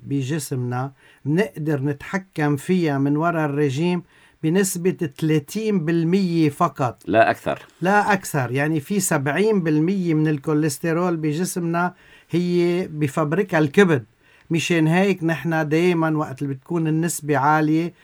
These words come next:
Speaker 1: بنحرج على المرضى إنه ياخدوا دواء، لأنه هيدي في إثبات علمي لهالشي.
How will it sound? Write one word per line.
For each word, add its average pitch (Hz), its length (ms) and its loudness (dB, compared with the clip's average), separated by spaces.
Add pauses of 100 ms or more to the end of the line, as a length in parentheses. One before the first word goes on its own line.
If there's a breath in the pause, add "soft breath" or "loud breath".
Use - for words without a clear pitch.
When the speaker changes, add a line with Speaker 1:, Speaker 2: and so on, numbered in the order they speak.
(260 soft breath)
Speaker 1:
بنحرج 165 540 2
على 156 220 2
المرضى 160 380 0
إنه 151 200 0
ياخدوا 151 440 0
دواء، 160 420 0 (280 loud breath)
لأنه 147 300 0
هيدي 160 380 2
في 147 280 -2
إثبات 165 500 -2
علمي 160 360 2
لهالشي. 120 520 -4